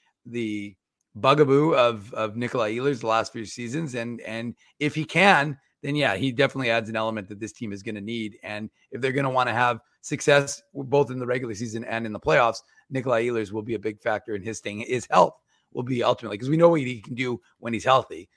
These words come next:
So if he's healthy, that's a, that'll be a huge thing for the Winnipeg Jets. And maybe that requires him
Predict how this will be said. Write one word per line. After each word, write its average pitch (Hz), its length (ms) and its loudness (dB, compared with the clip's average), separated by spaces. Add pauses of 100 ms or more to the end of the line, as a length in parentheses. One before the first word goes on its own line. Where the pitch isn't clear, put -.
(160)
So 110 200 -2
if 117 120 -4
he's 143 140 0
healthy, 113 480 4 (220)
that's - 200 -8
a, 123 140 -8
that'll 123 240 -2
be 117 140 -6
a 104 40 -6
huge 120 300 -6
thing 110 100 -12
for 107 100 -8
the 104 60 -4
Winnipeg 95 300 -10
Jets. - 240 -16
And 139 80 -2
maybe 180 200 6
that 190 140 8
requires 170 400 4
him 151 200 0